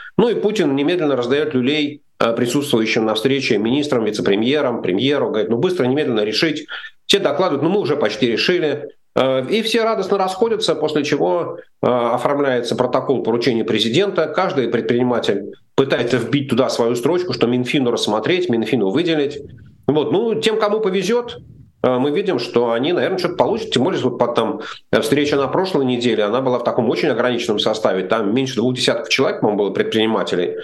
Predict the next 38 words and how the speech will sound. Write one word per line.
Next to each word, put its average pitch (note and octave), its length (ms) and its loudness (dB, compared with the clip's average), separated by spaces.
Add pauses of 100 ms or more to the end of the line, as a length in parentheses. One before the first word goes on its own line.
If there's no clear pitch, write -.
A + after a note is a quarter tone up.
(340)
Да, D3+ 200 4
ну, D#3 80 0
соответственно, C#3 760 0
ну, C3 200 2
на, A2 180 0
на, A2+ 340 0
на B2+ 200 2
два D3 180 0
десятка D3+ 380 -2
человек, E3 400 0
если A#2+ 140 -2
каждый A#2+ 260 2
второй A#2+ 260 0
получит D3 400 0
какую-то, G#2+ 540 0 (240)
э, A2 180 4
ковришку A#2 800 0
от G#2+ 180 0
правительства, A2 580 0
то A2+ 240 0
можно C3 280 0
будет C3 160 0
говорить, A#2 320 0
что A2+ 400 0 (180)
предприниматели A2+ 580 2
добились A2 400 0
огромного A#2 380 0
успеха. C3 540 -2 (320)
Но G3 160 4
опять A#3+ 240 -2
я F3+ 100 2
повторю, F3+ 320 0
что C#3 280 0
как C#3+ 200 -2
только D#3+ 220 0
эти - 80 -2
встречи C#3+ 340 0
заканчиваются A#2+ 800 0